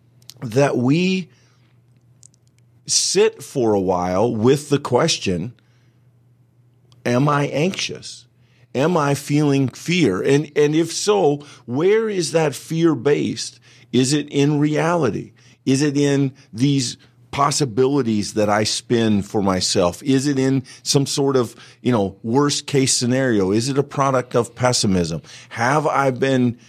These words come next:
doing anything? Have I been filling mys-, myself with anything that would push back on anxiety? Have I been praying? Have I been reading?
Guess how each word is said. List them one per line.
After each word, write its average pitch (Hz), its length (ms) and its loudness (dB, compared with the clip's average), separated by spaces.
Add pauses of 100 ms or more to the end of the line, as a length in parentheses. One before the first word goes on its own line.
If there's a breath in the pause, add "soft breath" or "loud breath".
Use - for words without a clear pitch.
(400 soft breath)
doing 139 460 2
anything? 110 640 0
Have 107 220 0
I 131 120 2
been 139 240 0
filling 131 560 -2
mys-, 110 440 0 (240)
myself 113 580 0
with 107 240 0
anything 139 680 0
that 107 120 2
would 107 220 -2
push 131 280 0
back 107 440 0
on 107 260 0
anxiety? 87 640 -2 (340 loud breath)
Have 107 180 -2
I 117 100 2
been 117 240 0
praying? 107 500 0
Have 110 240 0
I 113 140 2
been 113 340 0
reading? 104 500 0